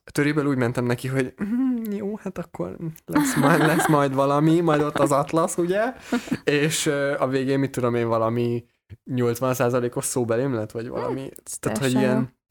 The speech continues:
Speaker 2: jó.
Speaker 1: izé, és akkor t-, volt olyan, hogy, mit tudom én, nem tudtam valamit, de azt így kivágtam magam belőle, és akkor, mm, ott, izé, mindenki nevetett, hogy kérdeztek valamit, és akkor válaszoltam valami tök másra így,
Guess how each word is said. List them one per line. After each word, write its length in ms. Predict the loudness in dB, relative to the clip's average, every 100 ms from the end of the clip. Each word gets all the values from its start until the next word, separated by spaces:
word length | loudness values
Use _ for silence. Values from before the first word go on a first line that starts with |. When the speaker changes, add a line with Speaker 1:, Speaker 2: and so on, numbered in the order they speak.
| _ _ _ -16
Speaker 2:
jó. 60 | -8
Speaker 1:
izé, 320 | -2 0 0
és 140 | -2 -4
akkor 340 | -2 -2 -2 -8 -12 -10
t-, 160 | -8 -12 -16 -20 -20 -20 -20 -8
volt 300 | -2 0 0
olyan, 260 | 0 0
hogy, 300 | 0 0 -2
mit 140 | -8 -6
tudom 180 | -4 -2
én, 60 |
nem 120 | -2
tudtam 300 | -2 -2 0
valamit, 440 | 2 2 0 0 0
de 120 | 0
azt 340 | 0 -4 -6
így 140 | -10 -12 -16 -4
kivágtam 540 | 0 0 0 0 2
magam 360 | 2 2 0 2
belőle, 580 | 2 2 2 2 0
és 160 | 0 -4
akkor, 440 | -8 -2 -2 -2 -6
mm, 1120 | -12 -14 -14 -18 -18 -20 -20 -20 -20 _ -4 0
ott, 220 | 0 0
izé, 380 | -2 0 0 2
mindenki 320 | 2 0 0
nevetett, 600 | 0 0 2 2 2 0
hogy 360 | -2 -2 -4 -10 -20 _
kérdeztek 400 | -2 0 -2 0
valamit, 320 | 0 2 0
és 140 | -2
akkor 220 | -2 -2 2
válaszoltam 540 | 2 2 0 -2 0
valami 260 | 0 0 0
tök 240 | -4 0
másra 380 | 0 2 2 2
így, 520 | 4 4 6 4